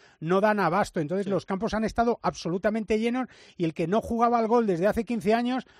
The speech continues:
Speaker 1: ha dicho, pues que
Speaker 2: Pues
Speaker 1: voy a
Speaker 2: voy a
Speaker 1: jugar
Speaker 2: ju-,
Speaker 1: otra
Speaker 2: vuelvo a
Speaker 1: vez, ¿no?
Speaker 2: jugar.
Speaker 1: Porque es tan seguro, no tiene ningún riesgo,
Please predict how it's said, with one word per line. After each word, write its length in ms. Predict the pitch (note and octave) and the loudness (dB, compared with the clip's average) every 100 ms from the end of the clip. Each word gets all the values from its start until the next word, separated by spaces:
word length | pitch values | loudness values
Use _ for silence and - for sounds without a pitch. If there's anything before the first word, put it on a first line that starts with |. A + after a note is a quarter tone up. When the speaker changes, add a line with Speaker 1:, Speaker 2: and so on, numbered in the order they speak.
| - | -6
Speaker 1:
ha 120 | G3 | -2
dicho, 340 | G#3+ - F#3 | 0 2 0
pues 220 | - D#3+ C3+ | 0 -4 -2
que 100 | D3+ | 2
Speaker 2:
Pues 100 | G3 | 6
Speaker 1:
voy 80 | |
a 60 | B3 | 6
Speaker 2:
voy 80 | - | 4
a 40 | |
Speaker 1:
jugar 240 | A3 G#3+ F#3+ | 6 6 8
Speaker 2:
ju-, 40 | |
Speaker 1:
otra 40 | |
Speaker 2:
vuelvo 220 | F#3 G#3 G#3 | 6 6 6
a 20 | |
Speaker 1:
vez, 100 | F#3+ | 4
¿no? 80 | G#3 | 0
Speaker 2:
jugar. 60 | - - - | -2 -10 0
Speaker 1:
Porque 280 | F3+ - | 0 2
es 100 | D#3 | 0
tan 200 | - B3+ | 2 2
seguro, 480 | - F#3+ G#3+ A3 F#3+ | 2 -2 0 2 2
no 120 | G3 | 0
tiene 240 | G3+ A3+ A#3 | -4 -4 -2
ningún 360 | G#3 G3 A3 | -4 -2 -4
riesgo, 380 | G3+ A3 A3 A3+ | 0 0 0 -2